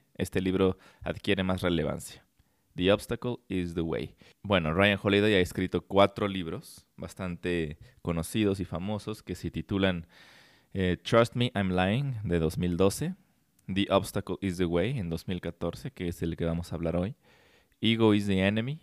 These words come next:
en dos mil dieciséis, y The Daily Stoic, en dos mil dieciséis también. Así que comencemos con el libro. El subtítulo de este libro es The Ancient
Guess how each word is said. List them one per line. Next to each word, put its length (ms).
en 240
dos 220
mil 160
dieciséis, 840
y 340
The 200
Daily 540
Stoic, 720
en 260
dos 200
mil 180
dieciséis 520
también. 360
Así 220
que 220
comencemos 500
con 160
el 100
libro. 240
El 100
subtítulo 500
de 100
este 240
libro 320
es 240
The 260
Ancient 540